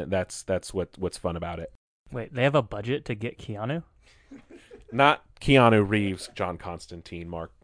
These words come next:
Speaker 1: The, the, the, the Matt, um, Matt Ryan is his, uh, sorry, I, lem-, I can't think of his name right now, but he's a, he's a British actor. He's, he's true to the, the comics,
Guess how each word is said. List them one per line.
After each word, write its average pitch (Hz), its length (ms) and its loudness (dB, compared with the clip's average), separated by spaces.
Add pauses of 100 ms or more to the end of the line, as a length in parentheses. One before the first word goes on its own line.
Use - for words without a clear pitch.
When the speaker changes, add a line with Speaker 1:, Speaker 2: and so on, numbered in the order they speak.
(160)
Speaker 1:
The, 92 220 -2
the, 90 380 -4
the, 92 280 -4 (100)
the 95 120 -4
Matt, 101 400 -2 (360)
um, 85 460 -8 (800)
Matt 104 260 0
Ryan 92 500 0 (120)
is 87 160 -10
his, 87 280 -14
uh, 87 800 -6
sorry, 92 300 -2
I, 98 140 -4 (200)
lem-, 104 200 -10 (200)
I 110 80 -6
can't 113 220 -4
think 104 80 0
of 98 40 -4
his 95 120 -6
name 90 120 -4
right 87 120 -4
now, 90 100 -4
but 90 140 -6
he's 92 160 -10
a, 92 40 -8
he's 104 180 -8
a 92 40 -10
British 104 300 4
actor. 95 400 0
He's, - 240 -12
he's 101 180 -10
true 117 320 -2
to 104 80 0
the, 90 260 -4
the 87 140 -6
comics, - 680 -4